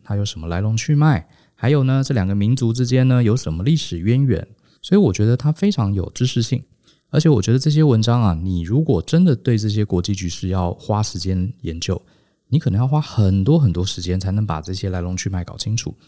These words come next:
可是敏迪啊，他都帮你搞定了。好，所以我觉得光是省下这个了解国际局势的时间，一个月五十九，我觉得是真的是太便宜了。好，我先讲，我们这边并没有收敏迪的钱，好，<laughs> 他做业-，呃，这个业配，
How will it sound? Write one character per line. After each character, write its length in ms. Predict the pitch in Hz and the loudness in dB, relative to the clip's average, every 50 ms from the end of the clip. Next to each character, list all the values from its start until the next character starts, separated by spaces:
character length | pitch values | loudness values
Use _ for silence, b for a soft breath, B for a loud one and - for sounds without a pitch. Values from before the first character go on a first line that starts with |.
| b b b b b | b b b b b
可 100 | - 95 | -6 0
是 120 | 113 175 | 2 4
敏 200 | 165 135 95 87 | 4 4 2 0
迪 160 | 82 82 82 | -2 -4 -4
啊， 140 | 95 95 90 - | -4 -4 -4 -4
他 80 | 120 | -2
都 80 | 123 127 | -2 0
帮 140 | 131 131 131 | 0 0 0
你 60 | 120 | -2
搞 160 | - - - | -2 -6 -4
定 140 | - 143 139 | -2 -2 -2
了。 80 | - - _ _ _ _ _ _ _ _ | -2 -6 _ _ _ _ _ _ _ _
好， 260 | - - - - b b b b b b b | -10 -10 -10 -10 b b b b b b b
所 160 | b - 156 165 | b 0 2 4
以 60 | 165 | 4
我 120 | 131 98 | 4 2
觉 120 | 90 107 110 | 2 0 -2
得 60 | 123 | 0
光 200 | - 131 143 147 | 0 2 2 2
是 140 | - 143 127 | 2 0 -4
省 260 | - - 90 78 78 | -4 -4 -6 -6 -2
下 180 | - 117 107 | -2 -2 0
这 140 | 98 95 98 | 0 -2 -4
个 160 | 90 - 85 | -6 -8 -10
了 160 | 82 85 85 95 | -8 -6 -6 -4
解 140 | 101 92 | -4 -4
国 120 | - - 90 | -4 -4 -6
际 140 | 85 101 101 | -4 -6 -6
局 160 | - - 87 | -6 -6 -8
势 160 | 85 - - | -8 -6 -6
的 80 | 92 82 | -6 -6
时 240 | - - - 82 | -8 -8 -8 -8
间， 260 | 80 - - 92 90 - - - _ _ | -8 -4 -2 -2 -2 -4 -8 -14 _ _
一 120 | - 117 | -4 -4
个 140 | 117 - 107 | 0 0 0
月 160 | 110 110 104 | 2 2 0
五 160 | - - 82 | 0 -2 -8
十 160 | - - - | -10 -10 -10
九， 260 | 80 - - - - - _ _ _ _ | -10 -10 -12 -12 -14 -16 _ _ _ _
我 100 | - - | -16 -10
觉 100 | - 90 | -6 -4
得 80 | 90 | -4
是 480 | 82 - - - 95 90 82 80 78 82 | -4 -4 -6 -6 -6 -4 -4 -4 -6 -6
真 200 | 85 - - 90 90 | -8 -4 -2 -2 -2
的 60 | 87 | -2
是 100 | 82 - | -4 -8
太 160 | - 85 92 | -8 -10 -10
便 240 | 92 - - - - | -10 -10 -12 -12 -12
宜 60 | - | -14
了。 80 | - - _ b b b b b b b b b b b | -16 -18 _ b b b b b b b b b b b
好， 80 | 95 95 | -2 -2
我 60 | 98 | 2
先 160 | - 156 170 | 4 4 4
讲， 220 | 156 127 98 90 | 4 4 2 2
我 100 | 85 85 | 0 0
们 140 | 80 90 110 | 0 -2 -2
这 80 | 117 139 | -2 0
边 400 | 135 143 143 143 143 143 143 139 - | 2 2 2 4 2 2 0 -2 -2
并 120 | - 147 | 0 0
没 120 | 131 110 110 | 2 2 2
有 120 | 104 82 | 0 -2
收 300 | 82 - - 104 98 104 | -4 -4 -2 0 0 0
敏 220 | 107 101 87 76 80 | 0 -2 -4 -6 -6
迪 120 | 78 78 | -8 -8
的 120 | 80 82 | -6 -6
钱， 280 | 82 - - - 82 - 85 | -6 -8 -8 -8 -10 -10 -8
好， 180 | - 87 87 | -6 -4 -4
<laughs> 80 | 87 - | -4 0
他 180 | - 113 107 107 | 0 0 0 2
做 180 | - 110 101 | 0 -2 0
业-， 200 | 104 101 95 92 - | 0 2 0 0 -2
呃， 160 | - 95 85 80 | -6 -8 -8 -8
这 100 | - 92 | -8 -8
个 100 | 90 92 | -6 -2
业 140 | 101 104 | 0 0
配， 220 | 92 107 104 - | 0 0 -2 -4